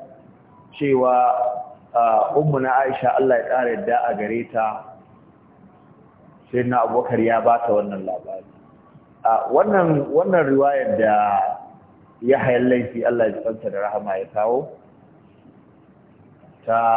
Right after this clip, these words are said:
ta Yahya Al-Qattan. Abu Musa Abu Zuhri ya kawo ta da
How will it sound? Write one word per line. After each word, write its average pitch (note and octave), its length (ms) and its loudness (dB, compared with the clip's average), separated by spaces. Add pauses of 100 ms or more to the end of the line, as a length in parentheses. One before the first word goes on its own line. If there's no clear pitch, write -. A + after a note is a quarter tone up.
(720)
ta A#2+ 80 0
Yahya A2 480 0
Al-Qattan. A#2 460 -4 (1900)
Abu A#2+ 240 -2
Musa D3+ 240 0
Abu B2 240 -2
Zuhri A#2+ 480 0
ya A#2 320 0
kawo A#2 320 -2
ta A#2+ 400 -2 (1400)
da G#2+ 160 2